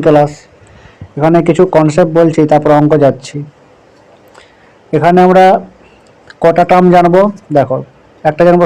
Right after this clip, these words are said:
সিপি, একটা এসপি, একটা এমপি, ঠিক আছে? সিপি মানে কস্ট প্রাইস, মানে ক্রয় মূল্য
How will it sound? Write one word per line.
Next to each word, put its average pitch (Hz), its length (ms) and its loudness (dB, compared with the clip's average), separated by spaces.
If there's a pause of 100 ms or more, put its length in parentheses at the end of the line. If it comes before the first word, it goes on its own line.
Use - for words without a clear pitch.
(140)
সিপি, 185 360 0 (1200)
একটা 147 160 -2 (140)
এসপি, 170 360 0 (1040)
একটা 165 200 -4 (160)
এমপি, 131 340 -4 (880)
ঠিক 180 200 0
আছে? 202 140 -2 (840)
সিপি 185 340 0
মানে 196 140 2 (140)
কস্ট 175 300 0
প্রাইস, 143 220 2 (120)
মানে 160 120 0 (100)
ক্রয় 160 260 2
মূল্য 127 200 0